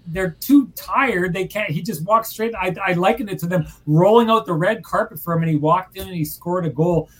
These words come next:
Just a perfect, perfect encapsulation of exactly what you're talking about. Um, Ken, how do you think that fi-, played tonight? Because I, I know that, uh, uh, at one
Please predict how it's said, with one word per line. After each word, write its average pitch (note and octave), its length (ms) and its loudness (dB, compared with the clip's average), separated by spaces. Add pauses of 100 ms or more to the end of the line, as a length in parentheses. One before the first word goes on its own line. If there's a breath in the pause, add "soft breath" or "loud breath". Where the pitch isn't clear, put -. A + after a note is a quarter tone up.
(320 soft breath)
Just F3 400 -2 (280)
a E3+ 160 2 (200)
perfect, G3+ 480 0
perfect F3+ 480 -2
encapsulation D#3 920 -2
of C3+ 120 -6
exactly D3+ 720 -2
what D3+ 320 0
you're C3+ 160 -4
talking E3+ 480 -4
about. C#3 380 -4 (420 soft breath)
Um, D#3+ 300 4 (160)
Ken, B3 220 0
how G#3 300 2
do D4 80 8
you D4 180 8
think A#3 460 -6
that F#3+ 280 -2 (260)
fi-, F#3+ 200 -8 (120)
played E3+ 460 0
tonight? D3+ 340 0
Because C#3+ 240 -2
I, D3 160 0 (100)
I D#3 120 -2
know G3+ 260 2
that, F3+ 220 -6
uh, D3 260 -2 (480 loud breath)
uh, C#3 320 -2
at D3+ 100 2
one D#3+ 280 2